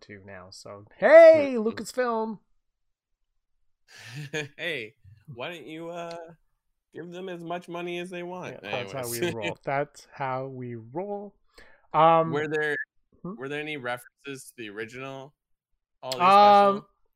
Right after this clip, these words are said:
Speaker 1: very minor, actually, less than I anticipated. There's a lot of references to Batuu.
Speaker 2: Mm.
Speaker 1: Um, our, uh, our friend Disney Desi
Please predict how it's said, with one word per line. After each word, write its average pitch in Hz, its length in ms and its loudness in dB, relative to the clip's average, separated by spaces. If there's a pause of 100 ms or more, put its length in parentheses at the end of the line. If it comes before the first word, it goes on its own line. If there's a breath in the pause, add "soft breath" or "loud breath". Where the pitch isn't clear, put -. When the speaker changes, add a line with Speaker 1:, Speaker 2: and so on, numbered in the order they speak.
(180)
Speaker 1:
very 233 320 4
minor, 185 420 -2
actually, 120 320 -6
less 147 320 -6
than 170 160 -4
I 147 200 -4
anticipated. 131 580 -10
There's 156 120 0
a 185 60 2
lot 208 200 6
of 233 60 2
references 208 440 0
to 165 120 -4
Batuu. 151 920 0 (920)
Speaker 2:
Mm. 120 520 -6
Speaker 1:
Um, 113 200 -14 (380)
our, 123 380 -6
uh, 117 200 -6
our 120 200 -10
friend 135 420 -6
Disney 135 360 -6
Desi 117 600 -8